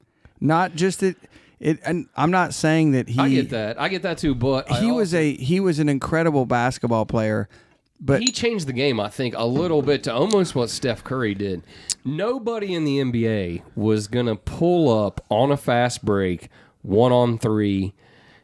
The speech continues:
Speaker 2: and jack up a thirty footer. But
Speaker 1: and he
Speaker 2: Jason
Speaker 1: couldn't
Speaker 2: Williams.
Speaker 1: even make, he wasn't
Speaker 2: And he
Speaker 1: even,
Speaker 2: couldn't make it.
Speaker 1: he wouldn't even make
Speaker 2: No,
Speaker 1: it.
Speaker 2: he wasn't, but he would make one out of four.
Speaker 1: I think he was right in the middle of the, the hot,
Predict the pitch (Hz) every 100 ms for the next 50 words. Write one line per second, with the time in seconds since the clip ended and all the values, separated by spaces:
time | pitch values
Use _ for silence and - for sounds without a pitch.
0 | - 101 98 104 107 104 98 107 - 101
1 | 98 87 82 90 80 - _ _ _ 107
2 | 104 127 160 208 226 240 214 160 135 120
3 | 131 - 127 165 190 156 147 139 151 123
4 | 113 101 143 180 170 156 135 131 123 117
5 | 120 151 156 160 143 143 156 135 175 185
6 | 160 156 160 - 120 135 127 123 117 87
7 | 90 - - 151 175 185 156 160 151 135
8 | 120 117 113 104 - - _ _ _ -
9 | - _ _ _ - 120 131 139 143 -
10 | 135 127 123 127 127 131 127 - 120 117
11 | 113 110 104 - 110 95 - 131